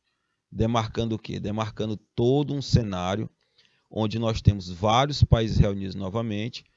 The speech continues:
só que sem ver uma resolução conclusiva.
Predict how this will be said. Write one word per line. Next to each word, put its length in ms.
só 280
que 180
sem 300
ver 160
uma 180
resolução 760
conclusiva. 840